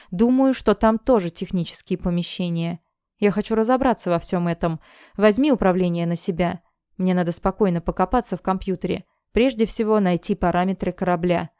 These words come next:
Он задумался. «Я это сделаю на компьютере Жуль,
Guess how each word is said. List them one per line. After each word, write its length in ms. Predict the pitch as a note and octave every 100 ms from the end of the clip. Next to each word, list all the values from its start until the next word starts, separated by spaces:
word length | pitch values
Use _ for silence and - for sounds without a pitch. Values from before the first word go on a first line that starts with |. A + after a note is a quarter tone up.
| _ _ _ _ _
Он 180 | F#3+ F3+
задумался. 680 | F3 E3+ E3 E3 - F#3+ _ _ _ _ _ _ _
«Я 320 | F#3 A3 C#4
это 200 | C#4+ C#4+
сделаю 600 | B3 G3+ A3+ A#3 A#3 A3+
на 180 | G#3+ G3+
компьютере 600 | G3 F#3+ G#3+ G#3 A3 G#3+
Жуль, 340 | F#3+ F#3+ D#3